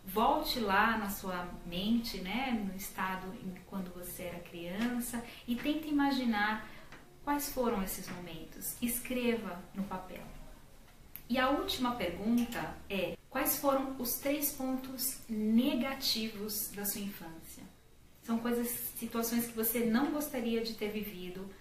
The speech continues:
que do-, foram dolorosas, que machucaram, que marcaram. Escreva essas situações. Nessas duas últimas respostas, você vai trabalhar internamente como isso influencia a sua vida até hoje.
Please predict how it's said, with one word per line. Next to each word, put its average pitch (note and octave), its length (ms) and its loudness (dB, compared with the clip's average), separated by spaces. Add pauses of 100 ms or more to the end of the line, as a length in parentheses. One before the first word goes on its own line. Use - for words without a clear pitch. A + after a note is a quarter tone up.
(300)
que D4 120 -6
do-, C#4 440 2 (160)
foram B3+ 240 4
dolorosas, F#3+ 920 0 (100)
que - 120 -4
machucaram, G3 800 2 (180)
que A#3 140 -4
marcaram. G3 680 -4 (640)
Escreva C4 400 0
essas A3+ 200 -2
situações. G3+ 640 -4 (720)
Nessas A#3 340 4
duas D4 400 2
últimas G#3 420 -2
respostas, G3 840 0
você G#3+ 200 0
vai G#3+ 160 0
trabalhar G#3 500 2
internamente G3 1120 -4 (320)
como D4+ 600 6
isso A#3+ 580 2
influencia C4 880 2
a - 20 0
sua G#3+ 220 -2
vida G3 260 -4
até F3+ 220 -6
hoje. E3+ 420 -6